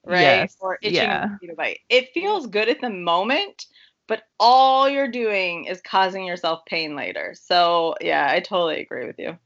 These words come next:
Speaker 2: Yeah. So I think as much as I love my, my Facebook c-,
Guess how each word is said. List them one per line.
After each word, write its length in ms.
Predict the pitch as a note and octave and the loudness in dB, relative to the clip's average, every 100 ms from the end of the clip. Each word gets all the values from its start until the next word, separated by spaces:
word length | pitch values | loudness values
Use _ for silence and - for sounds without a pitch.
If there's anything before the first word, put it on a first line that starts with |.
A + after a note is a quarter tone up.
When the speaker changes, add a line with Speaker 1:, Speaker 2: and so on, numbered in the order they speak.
| _ _ | _ _
Speaker 2:
Yeah. 400 | - F#3 E3+ F#3 | -6 -2 0 -2
So 240 | - - C4 | -6 2 4
I 80 | C4 | 4
think 420 | D#4+ D4 C#4+ - - _ _ _ | 2 0 -2 -12 -20 _ _ _
as 120 | A3 | -2
much 240 | A3+ B3+ B3+ | 2 0 2
as 100 | A3 | 2
I 120 | F#3+ | 2
love 440 | D#3+ E3 F3+ G3 | 4 4 2 -2
my, 420 | F#3 E3+ E3+ F3+ E3+ - - | -4 -2 -2 -4 -8 -16 -16
my 180 | - E3 | -8 -6
Facebook 600 | - D#3 D#3+ - E3 - _ | -4 -4 -4 -2 -2 -2 _
c-, 80 | _ | _